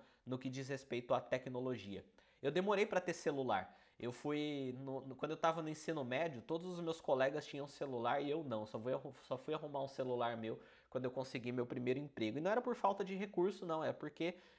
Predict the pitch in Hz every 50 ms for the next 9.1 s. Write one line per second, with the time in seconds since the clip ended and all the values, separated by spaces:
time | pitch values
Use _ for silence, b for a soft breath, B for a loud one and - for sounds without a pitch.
0 | B B - 139 143 151 175 180 - 156 131 127 131 139 - 120 135 143 - -
1 | 151 - _ - - - - - - 165 165 165 139 127 110 104 92 - - -
2 | _ _ b b b b b b b 143 170 - 214 208 - 247 254 254 226 208
3 | 202 - 185 185 185 - - - 185 180 190 196 190 175 170 156 143 147 175 -
4 | - 226 220 - - 165 151 151 143 120 104 110 107 107 110 123 B B B B
5 | B B - 110 110 110 107 - 135 123 127 127 120 117 117 107 117 117 - -
6 | - 135 127 127 123 123 127 120 113 123 127 127 127 127 123 - - 120 127 131
7 | 143 151 147 - 160 151 - 165 143 131 123 123 139 143 127 98 90 - - -
8 | b b b b b b b - 208 240 294 302 - 262 262 262 - 233 175 139
9 | 156 214